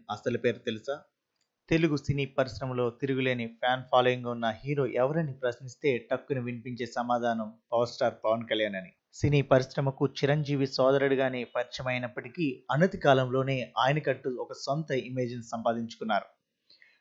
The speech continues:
పవన్ కళ్యాణ్ కోసం ప్రాణాలిచ్చే అభిమానులు లెక్కకు మించి ఉన్నారంటే అతిశయోక్తి కాదు. అటువంటి ఇమేజ్ పవన్ సొంతం. ఆయన ఇప్పుడు వెనక్కి తిరిగి చూసుకోవాల్సిన అవసరం కూడా లేనంతగా ఎదిగిపోయారు.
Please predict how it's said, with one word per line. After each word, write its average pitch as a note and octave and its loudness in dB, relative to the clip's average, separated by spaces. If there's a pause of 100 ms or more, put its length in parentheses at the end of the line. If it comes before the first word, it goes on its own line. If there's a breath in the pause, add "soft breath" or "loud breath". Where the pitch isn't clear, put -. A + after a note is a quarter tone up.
(120)
పవన్ E3+ 10
కళ్యాణ్ C#3+ 4
కోసం C3+ 0
ప్రాణాలిచ్చే D3 4
అభిమానులు C#3+ 0
లెక్కకు B2 -2
మించి C3+ -6
ఉన్నారంటే A#2 0
అతిశయోక్తి A#2 -6
కాదు. A2 0 (560)
అటువంటి D3 6
ఇమేజ్ D3 4 (120)
పవన్ B2+ 2
సొంతం. A#2 -4 (800 soft breath)
ఆయన D3+ 8
ఇప్పుడు E3 4
వెనక్కి D#3+ 6
తిరిగి D3+ 0
చూసుకోవాల్సిన C#3+ 2
అవసరం C#3 -2
కూడా B2+ 2 (220)
లేనంతగా C#3 2
ఎదిగిపోయారు. A#2+ 2